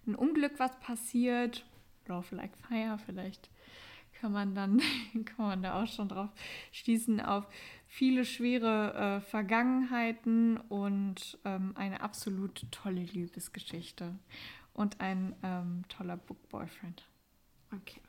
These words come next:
Speaker 1: Ja.
Speaker 2: Ähm, weswegen ich das jetzt so ein bisschen gesagt habe, dass du das am besten
Speaker 1: Mhm.
Speaker 2: so, ja,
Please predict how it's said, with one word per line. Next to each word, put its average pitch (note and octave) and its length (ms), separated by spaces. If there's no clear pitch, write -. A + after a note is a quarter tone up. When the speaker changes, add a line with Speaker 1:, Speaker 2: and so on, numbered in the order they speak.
Speaker 1:
Ja. F#3 100
Speaker 2:
Ähm, G#3+ 400
weswegen G#3+ 420
ich - 140
das A3+ 200
jetzt A3 280
so G#3 180
ein G#3+ 120
bisschen G#3+ 240
gesagt G3 320
habe, G3 80
dass G3+ 240
du G3 60
das G#3 180
am F#3 160
besten G#3 400
Speaker 1:
Mhm. F3 40
Speaker 2:
so, E3 380
ja, F#3 260